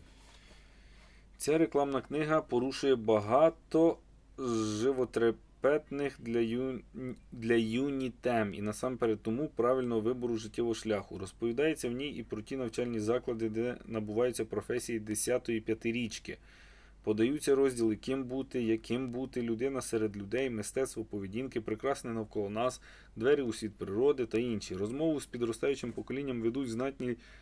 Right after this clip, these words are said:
люди нашої країни. Академік Глушков, генерал армії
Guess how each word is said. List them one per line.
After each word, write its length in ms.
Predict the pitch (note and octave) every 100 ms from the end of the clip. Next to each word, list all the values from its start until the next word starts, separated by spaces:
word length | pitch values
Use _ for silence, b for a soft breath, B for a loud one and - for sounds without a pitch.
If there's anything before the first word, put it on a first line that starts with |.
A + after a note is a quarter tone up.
| B B B
люди 280 | A#2 C3+ B2+
нашої 320 | B2 B2 B2+
країни. 440 | A#2+ B2+ A#2+ G2+ F2+
Академік 480 | A2 B2+ D#3 C#3
Глушков, 840 | G#2+ G#2+ G#2+ - - A#2 C3 B2+ A2+
генерал 460 | A2 A#2+ D3 D#3+ A#2+
армії 480 | B2+ A#2+ A2+ G#2+